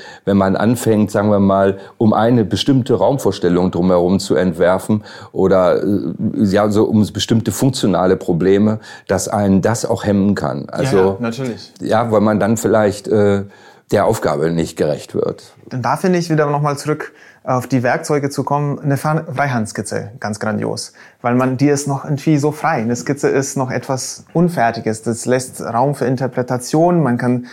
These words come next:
Speaker 2: man vielleicht manchmal zeichnet das und dann guckt man nochmal nächsten Tag später drauf und man sieht was völlig anderes oder man erkennt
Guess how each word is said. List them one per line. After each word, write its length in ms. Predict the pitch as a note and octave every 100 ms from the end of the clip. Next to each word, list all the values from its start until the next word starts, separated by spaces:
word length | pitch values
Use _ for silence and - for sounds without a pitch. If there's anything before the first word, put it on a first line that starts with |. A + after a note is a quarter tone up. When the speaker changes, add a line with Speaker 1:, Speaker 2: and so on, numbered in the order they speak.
| - -
Speaker 2:
man 140 | A#2 G#2+
vielleicht 220 | A#2+ A#2+
manchmal 300 | A#2+ B2 B2+
zeichnet 320 | D#3+ D3+ D3
das 180 | C#3 -
und 100 | B2
dann 140 | B2
guckt 180 | B2 B2+
man 140 | C3
nochmal 220 | B2+ C3 B2
nächsten 320 | C3+ - B2+
Tag 180 | C3 C3
später 240 | C3+ C3
drauf 220 | A#2 C3
und 80 | C3
man 100 | A2+
sieht 140 | B2
was 120 | B2+ -
völlig 280 | C3 A#2+
anderes 400 | C3 C#3+ D3 C#3+
oder 160 | - A#2
man 160 | A#2+ A#2
erkennt 500 | A#2+ - D3 D3+